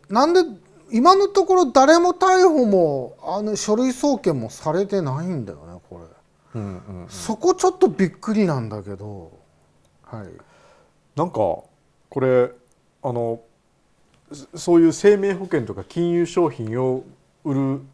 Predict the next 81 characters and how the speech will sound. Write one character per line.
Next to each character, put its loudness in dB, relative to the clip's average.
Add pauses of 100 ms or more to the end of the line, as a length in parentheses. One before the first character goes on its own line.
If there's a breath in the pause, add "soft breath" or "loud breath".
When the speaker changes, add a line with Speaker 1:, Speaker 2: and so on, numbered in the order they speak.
(260)
Speaker 2:
と -10
こ -8
ろ -2
っ -8
て -10
い -8
う -8
の -6
は、 -8
結 -10
構 -6
い -8
ろ 0
い 0
ろ 0
厳 -6
し -6
い -6
決 -12
ま -2
り -2
と -8
か -8
も -4
あ -2
っ -8
た -12
り -14
す -16
る -8
わ -6
け -14
な -12
ん -16
で -10
す 0
か 4
ね？ 4
Speaker 1:
あ 4
り 0
ま 4
す -6
け 2
ど 6
も、 0
本 4
当 4
に 0 (140)
あ 2
れ 6
で 6
す 0
よ、 4
普 -8
通 6
の 4 (240)
そ 6
う 8
い 8
う、 2
だ 4
か -2
ら -2
金 -2
融 8
業 4
で 4
も 2
何 2
で 6
も 4
な 6
い 4
商 6
売 8
で 4
も、 6
Speaker 2:
う -6
ん。 -10
Speaker 1:
あ 2
の、 0